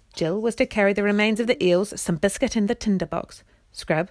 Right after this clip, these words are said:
was to carry both his own cloak and Jill's when they didn't want to wear them. Scrub, who had learned some shooting when he sailed to the east under Caspian, had Puddleglum's second best bow, and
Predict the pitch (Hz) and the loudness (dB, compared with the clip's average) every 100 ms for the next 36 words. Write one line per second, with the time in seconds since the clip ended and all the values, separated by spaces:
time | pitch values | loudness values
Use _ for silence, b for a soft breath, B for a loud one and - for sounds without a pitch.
0 | b - 190 202 - 170 165 175 185 - | b -4 -2 -2 0 0 0 -2 -4 -4
1 | 196 220 233 - 190 - - 208 - 185 | 0 0 -2 0 -2 -2 -2 -4 0 -2
2 | 151 190 - 180 175 180 185 - 202 - | -2 -6 -4 -4 -2 -4 -6 -6 -12 -8
3 | 175 160 156 156 156 _ _ _ - - | -6 -6 -6 -10 -12 _ _ _ -18 -4
4 | 196 143 170 _ b _ 175 185 214 185 | -4 -4 -8 _ b _ 0 0 0 -2
5 | 190 185 175 - 180 165 - 269 170 156 | -2 -2 -4 -4 -4 -4 -2 -2 -2 -6
6 | 196 170 156 - 170 160 165 - 170 165 | -6 -4 -4 0 0 0 -4 -4 -4 -4
7 | 156 - 208 - 151 160 B B B B | -6 -2 -4 -2 -6 -6 B B B B
8 | 269 - 247 254 - 240 233 - - 262 | 2 2 0 0 0 -2 -2 -2 0 0
9 | 254 214 214 - - 160 196 B B B | 2 0 -2 -2 -2 -2 -4 B B B
10 | - 185 180 180 | -2 0 2 0